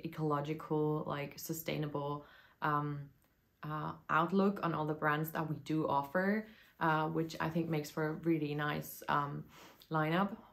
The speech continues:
of brands. And so we do have some, like, more regular wool with also, like, more regular sock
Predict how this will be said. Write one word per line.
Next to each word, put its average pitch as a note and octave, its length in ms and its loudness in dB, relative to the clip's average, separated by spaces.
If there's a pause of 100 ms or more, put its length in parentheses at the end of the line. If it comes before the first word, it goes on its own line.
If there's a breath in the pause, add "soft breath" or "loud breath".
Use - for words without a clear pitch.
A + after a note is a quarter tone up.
of G3 340 2
brands. G3+ 560 2 (100)
And F3 160 4
so F3+ 120 4
we F#3 120 4
do G#3 200 4
have G#3+ 260 4 (120)
some, D#3+ 400 0
like, D3+ 260 2 (440 loud breath)
more E3 200 6
regular F3 600 2
wool F3 380 6
with D#3+ 160 0
also, D#3+ 600 2
like, D3 260 -6 (340)
more E3 200 2
regular D#3+ 500 0
sock - 460 -2